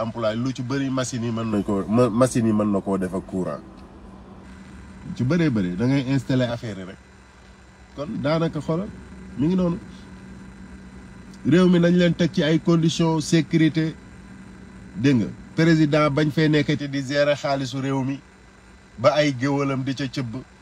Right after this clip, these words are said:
ak yeneen ak yeneen. Loolu buñ ko defoon, réew mi léegi mu avancé. Ku ñëw sa yoon du nekk ci ay affaire u xaalis ak justice. Lii tant que dindi wuñ ko ci. Te Sonko dafa ni, te Sonko moom daf leen ni leen, moom loolu la bëgg.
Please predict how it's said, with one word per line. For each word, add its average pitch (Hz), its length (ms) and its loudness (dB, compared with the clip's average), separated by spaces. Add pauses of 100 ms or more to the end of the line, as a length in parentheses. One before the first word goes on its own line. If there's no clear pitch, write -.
(640)
ak 131 180 2
yeneen 139 320 6
ak 127 120 2
yeneen. 113 280 2 (480)
Loolu 156 240 4
buñ 175 200 4
ko 180 80 4
defoon, 151 340 2 (220)
réew 151 180 4
mi 151 100 6
léegi 151 200 6
mu 151 100 2
avancé. 107 360 -4 (840)
Ku 214 100 -4
ñëw 190 240 2
sa 170 140 2
yoon 165 220 4
du 170 100 2
nekk 156 220 2
ci 127 80 -2
ay 135 140 2
affaire 117 260 -2
u 113 40 -8
xaalis 107 340 -2
ak 95 140 -14
justice. - 460 -12 (520)
Lii 180 180 -2
tant 202 240 4
que 196 80 -2
dindi 180 240 0
wuñ 165 200 0
ko 139 100 -6
ci. - 120 -12 (1600)
Te 147 100 2
Sonko 147 340 4
dafa 127 220 4
ni, 92 100 2 (340)
te 123 100 2
Sonko 123 340 2
moom 104 200 2
daf 101 120 -2
leen 127 240 2
ni 113 60 2
leen, 95 180 0 (180)
moom 98 240 2
loolu 107 180 4
la 135 80 4
bëgg. 156 180 -2